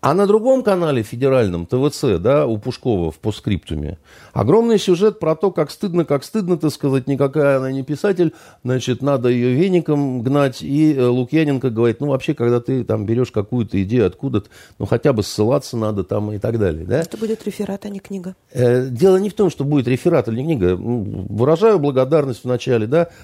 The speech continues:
Speaker 1: за то, что та-, у такого-то, такого-то в его статье я почерпнула, так сказать, мысли, которые натолкнули меня на то, чтобы можно сделать там художественное произведение. Какой реферат?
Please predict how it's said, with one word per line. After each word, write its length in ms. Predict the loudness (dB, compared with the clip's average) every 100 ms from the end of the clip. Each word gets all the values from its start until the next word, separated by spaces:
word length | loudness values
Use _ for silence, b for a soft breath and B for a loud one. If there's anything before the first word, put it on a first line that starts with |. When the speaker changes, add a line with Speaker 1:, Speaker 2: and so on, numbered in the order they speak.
| B
Speaker 1:
за 320 | -8 -2 0 2
то, 140 | 0
что 520 | 2 2 2 0 -2
та-, 260 | -2 -2 -2
у 100 | -4
такого-то, 440 | -2 0 2 2 0
такого-то 540 | -4 -2 -2 0 -2
в 20 | -2
его 220 | 0 0
статье 440 | 0 -2 0 0
я 120 | 0
почерпнула, 640 | 0 -2 -4 -2 0 0 0
так 100 | -6
сказать, 300 | -6 -6 -2
мысли, 320 | -2 0 -2
которые 480 | -2 -2 0 0 -2 B B -4
натолкнули 600 | 0 2 2 0 2 2
меня 320 | 2 2 2
на 120 | 0
то, 180 | -2 -4
чтобы 240 | -4 -2
можно 300 | 0 0 0
сделать 340 | -2 0 0 0
там 100 | -4
художественное 460 | -4 -2 0 -2
произведение. 300 | -2 -4 -6 b b b _ _ _
Какой 240 | -2 2 2
реферат? 400 | 2 0 -2